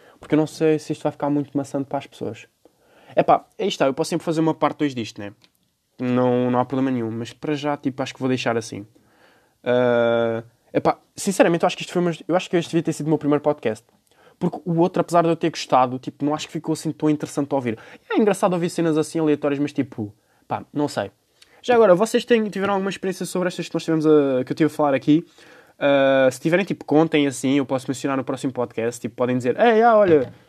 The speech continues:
ah, mendigo, eu sei que duas pessoas ouvem o teu podcast, mas tipo, conta aí essa história, ou assim, ou menciona-me, ou whatever", tipo. Contem as vossas experiências. Também sempre dá mais tempo de fala e, tipo, não parece tão maníaco a falar sozinho. Ah, mas pronto.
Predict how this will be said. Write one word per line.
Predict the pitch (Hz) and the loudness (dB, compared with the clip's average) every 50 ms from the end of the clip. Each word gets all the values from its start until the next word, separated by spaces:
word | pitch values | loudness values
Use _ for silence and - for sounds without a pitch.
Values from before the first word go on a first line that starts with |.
| _ _ _ _ | _ _ _ _
ah, | - 143 147 151 151 | 0 4 4 6 4
mendigo, | 147 165 180 202 214 233 240 214 170 156 139 | 4 2 0 2 4 4 4 6 6 4 4
eu | 135 135 | 2 0
sei | - 185 180 | -2 -4 -4
que | - | 0
duas | 185 208 202 | 0 0 0
pessoas | - - - 196 180 180 | 0 -2 -2 -2 0 0
ouvem | 190 185 185 190 | -2 -2 -2 -2
o | |
teu | 185 196 180 | -2 -2 -2
podcast, | - 185 180 175 - 185 175 160 151 - 147 | 0 -2 -2 -2 2 4 4 4 4 2 -4
mas | 147 143 | -4 0
tipo, | - 156 139 - - 127 123 120 110 113 - _ _ _ _ _ _ | 0 0 0 0 -2 -2 -2 -2 -2 -6 -8 _ _ _ _ _ _
conta | - 208 214 269 | 2 4 4 4
aí | 269 | 0
essa | 269 - - 233 | 0 2 0 0
história, | 220 - 196 208 214 185 175 | 0 2 2 2 4 4 4
ou | 226 | 2
assim, | - - 175 | 2 0 -2
ou | 175 175 | 0 0
menciona-me, | 175 185 190 175 - - 156 170 180 165 156 143 139 | 2 0 0 -2 0 0 0 0 2 0 0 0 2
ou | 139 139 139 | 2 2 2
whatever", | 147 151 151 143 143 135 127 | 4 6 6 4 4 2 -2
tipo. | 120 - 117 113 - - 110 107 98 - _ _ _ _ _ _ _ _ _ _ _ - - - _ _ _ _ _ _ - | -4 -6 -8 -10 -10 -12 -12 -12 -12 -14 _ _ _ _ _ _ _ _ _ _ _ -20 -20 -20 _ _ _ _ _ _ 0
Contem | - 453 - 494 453 | 0 6 6 8 6
as | 339 294 | 8 6
vossas | 311 320 - 277 | 4 2 2 0
experiências. | - - - 190 190 196 190 - 147 - - _ _ _ _ _ _ _ | 0 0 0 0 2 0 0 -4 -8 -10 -10 _ _ _ _ _ _ _
Também | 160 160 | -2 0
sempre | 165 - 175 160 | 0 0 -2 0
dá | 160 175 | 0 2
mais | 170 175 170 - | 2 2 0 0
tempo | 170 170 156 | -2 -4 -4
de | - | -4
fala | - - 147 160 156 151 | 0 2 2 4 4 2
e, | 147 | 2
tipo, | 147 131 - 147 | 0 -2 -2 -2
não | 147 | -2
parece | 139 151 147 147 - | 0 -2 -4 -2 -2
tão | 147 | -2
maníaco | 139 139 139 139 139 131 - | -2 0 0 0 -2 -2 -6
a | 131 | -8
falar | - 131 127 | -6 -6 -6
sozinho. | 127 - 123 117 110 110 110 110 110 _ _ _ _ - - _ _ _ - _ _ _ _ _ _ | -4 -4 -4 -4 -4 -6 -8 -10 -12 _ _ _ _ -20 -20 _ _ _ -20 _ _ _ _ _ _
Ah, | 127 127 131 131 131 131 131 127 127 127 127 127 - - | 0 2 2 4 4 6 6 6 6 6 6 4 4 4
mas | - 262 - | 2 0 2
pronto. | - 202 226 220 | 4 2 2 2